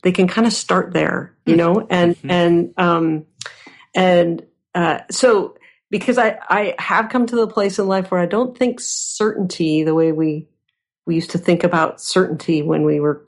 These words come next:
Speaker 1: kinda coming out of modernism, I don't think certainty i-, is, is possible. Every,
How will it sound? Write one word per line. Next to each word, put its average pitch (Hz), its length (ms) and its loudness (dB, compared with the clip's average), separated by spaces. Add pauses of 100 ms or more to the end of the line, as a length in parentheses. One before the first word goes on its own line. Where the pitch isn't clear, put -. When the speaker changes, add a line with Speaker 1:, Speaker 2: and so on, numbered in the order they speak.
(120)
Speaker 1:
kinda 156 180 0
coming 160 340 0
out 151 120 0
of 143 60 -4
modernism, 156 720 2 (360)
I - 60 2
don't 240 140 2
think 269 140 -4
certainty 214 920 -2
i-, 185 40 4
is, 175 500 0 (240)
is 175 180 0
possible. 202 640 0
Every, 202 280 2